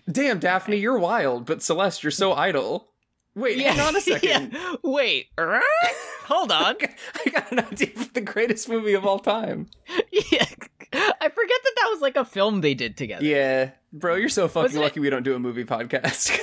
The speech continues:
Speaker 1: <laughs>
Speaker 2: I know. I know.
Speaker 1: I bet it,
Speaker 2: Yeah,
Speaker 1: I
Speaker 2: it,
Speaker 1: bet
Speaker 2: it's
Speaker 1: it's
Speaker 2: like,
Speaker 1: good.
Speaker 2: if we did,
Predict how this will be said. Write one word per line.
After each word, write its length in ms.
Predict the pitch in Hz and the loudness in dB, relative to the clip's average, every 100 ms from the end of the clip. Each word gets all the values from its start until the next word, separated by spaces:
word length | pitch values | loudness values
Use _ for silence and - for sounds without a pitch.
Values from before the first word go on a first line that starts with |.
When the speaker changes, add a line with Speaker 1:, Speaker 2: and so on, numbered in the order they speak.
| 427 | -4
Speaker 1:
<laughs> 160 | 508 - | -8 -2
Speaker 2:
I 240 | 254 254 | 0 2
know. 720 | 226 262 359 285 151 135 180 - - _ | 2 2 2 2 2 0 -6 -14 -20 _
I 180 | 208 214 | 0 2
know. 520 | 226 269 143 120 202 _ _ _ _ _ _ _ _ _ _ _ _ _ _ - - 202 | 4 2 2 -4 -12 _ _ _ _ _ _ _ _ _ _ _ _ _ _ -16 -14 -4
Speaker 1:
I 140 | 196 | -2
bet 160 | 403 403 | 0 0
it, 80 | 269 | 2
Speaker 2:
Yeah, 140 | 277 | 2
Speaker 1:
I 120 | 233 370 | 2 0
Speaker 2:
it, 60 | |
Speaker 1:
bet 100 | 370 | 0
Speaker 2:
it's 40 | 302 | 0
Speaker 1:
it's 80 | 254 | 2
Speaker 2:
like, 160 | 320 226 | 0 2
Speaker 1:
good. 80 | |
Speaker 2:
if 160 | 294 - | 0 2
we 140 | 349 | 0
did, 220 | 330 320 | 2 2